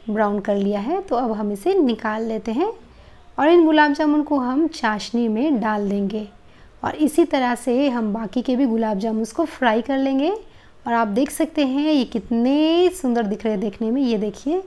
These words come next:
और हमने सारे गुलाब जामुन को फ्राई करके चाशनी में डाल लिया है और चाशनी को हम फिर से गर्म कर लेते हैं। और चाशनी में हम थोड़ा सा बॉयल आने देंगे क्योंकि ये आटे के गुलाब जामुन हैं,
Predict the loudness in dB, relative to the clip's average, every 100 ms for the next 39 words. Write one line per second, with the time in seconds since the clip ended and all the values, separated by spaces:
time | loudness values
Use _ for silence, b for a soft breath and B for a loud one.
0 | b b b b b -2 0 2 2 2
1 | 2 2 2 2 2 2 0 0 0 -2
2 | -4 -2 -2 -2 -4 -2 -4 0 0 0
3 | 0 2 2 0 0 0 0 0 -2 -4
4 | b b b b -4 -2 0 0 0 0
5 | 2 2 2 0 -2 -4 -2 0 2 0
6 | 0 -2 -2 -2 -4 -6 -8 -10 b b
7 | b b -8 -4 -2 -2 0 2 2 2
8 | 0 0 -2 0 2 4 2 2 2 0
9 | 2 2 0 0 -4 0 0 0 -2 -4
10 | -2 0 0 0 0 0 0 0 0